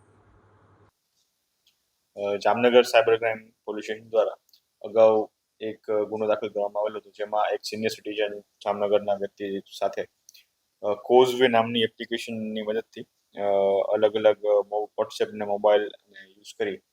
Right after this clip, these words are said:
અને એમની પાસેથી, અ, ઇન-, ઇન્વેસ્ટમેન્ટ માટે અલગ અલગ જગ્યાએ રોકાણ કરવામાં લેવડાવેલું હતું, જેમાં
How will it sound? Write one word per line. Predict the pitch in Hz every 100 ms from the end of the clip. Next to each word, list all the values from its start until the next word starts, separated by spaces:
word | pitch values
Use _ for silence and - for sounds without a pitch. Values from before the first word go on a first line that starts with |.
| _ _ _ 104
અને | 101
એમની | 202
પાસેથી, | 98 101 113 107 101
અ, | 90 95 - -
ઇન-, | 107 107 _ _
ઇન્વેસ્ટમેન્ટ | 113 113 110 - 107 104
માટે | 101 110 101
અલગ | 98 101
અલગ | 104 101 101
જગ્યાએ | 98 101
રોકાણ | 101 - 104
કરવામાં | 104 101 98 98 95 _
લેવડાવેલું | 101 98 98 98
હતું, | 101
જેમાં | 104 104